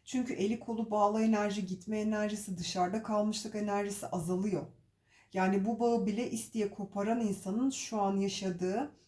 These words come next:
geri dönmeye engel olan durumların azaldığından bahsediyor burası.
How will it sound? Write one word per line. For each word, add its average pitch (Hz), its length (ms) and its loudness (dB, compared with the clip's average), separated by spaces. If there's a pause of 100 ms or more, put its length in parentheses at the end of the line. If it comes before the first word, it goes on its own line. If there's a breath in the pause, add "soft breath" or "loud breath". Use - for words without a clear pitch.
(200 soft breath)
geri 196 340 2
dönmeye 196 600 4 (760 loud breath)
engel 202 540 2
olan 185 340 4
durumların 165 460 -2
azaldığından 156 880 -4
bahsediyor 156 600 -8
burası. 156 420 -8